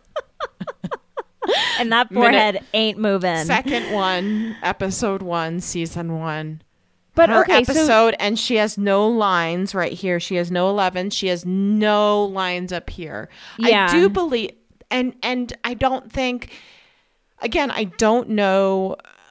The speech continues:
Speaker 2: like, it doesn't make sense that she's never had filler before.
Speaker 1: Okay, let's get to that
Speaker 2: <laughs>
Speaker 1: in
Speaker 2: 'Cause
Speaker 1: a
Speaker 2: I have
Speaker 1: bit.
Speaker 2: so, okay, I'm sorry.
Speaker 1: But I
Speaker 2: I just
Speaker 1: wanna
Speaker 2: have,
Speaker 1: say,
Speaker 2: I'm
Speaker 1: Neelam, like, so then they, then her friend is like, "I think you should be in this wom-,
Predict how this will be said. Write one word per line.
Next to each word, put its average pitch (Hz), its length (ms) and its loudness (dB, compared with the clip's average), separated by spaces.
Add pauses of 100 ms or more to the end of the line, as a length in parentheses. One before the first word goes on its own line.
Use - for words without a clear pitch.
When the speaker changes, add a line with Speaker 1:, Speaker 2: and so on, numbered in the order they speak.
(120)
Speaker 2:
like, 294 260 0
it 262 200 -2
doesn't 254 400 0
make 233 160 -2
sense 208 400 -4
that 208 160 -4
she's 185 240 -6
never 170 300 -2
had 160 200 -6
filler 135 340 -8
before. - 540 -14 (100)
Speaker 1:
Okay, 233 440 -2 (100)
let's 262 260 0
get 466 180 0
to 466 180 2
that 226 500 4 (160)
Speaker 2:
<laughs> - 160 -8
Speaker 1:
in 214 120 0
Speaker 2:
'Cause - 80 2
Speaker 1:
a - 40 2
Speaker 2:
I - 40 4
have 147 380 -2 (140)
Speaker 1:
bit. - 80 -12
Speaker 2:
so, - 60 -4
okay, 185 240 0
I'm 180 140 -6
sorry. 180 180 -2
Speaker 1:
But 277 140 4
I 294 180 4
Speaker 2:
I - 40 2
just 294 260 2
Speaker 1:
wanna 480 60 0
Speaker 2:
have, - 140 -2
Speaker 1:
say, 262 680 2 (200)
Speaker 2:
I'm 220 140 -2
Speaker 1:
Neelam, 320 600 -2
like, 220 420 -2 (280)
so 311 180 0
then 349 200 2 (200)
they, 311 100 -2 (120)
then 359 380 0
her 277 500 0
friend 247 400 -2
is 214 120 -4
like, 185 300 -2 (160)
"I 220 140 0
think 262 320 -6
you 240 100 -2
should 202 240 -8
be 202 160 -2
in 190 120 -2
this 185 220 -6
wom-, 190 280 -6